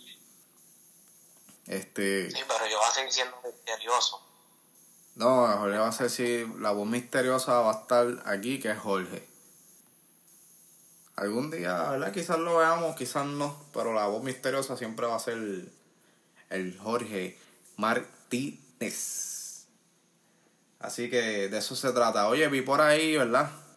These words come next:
Speaker 1: Que me acabo de, se me viene a la mente,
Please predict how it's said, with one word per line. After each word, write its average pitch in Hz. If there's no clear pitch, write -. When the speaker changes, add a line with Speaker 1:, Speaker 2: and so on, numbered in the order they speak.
Speaker 1:
Que 95
me 95
acabo 92
de, 117
se -
me 101
viene 92
a 113
la 117
mente, 113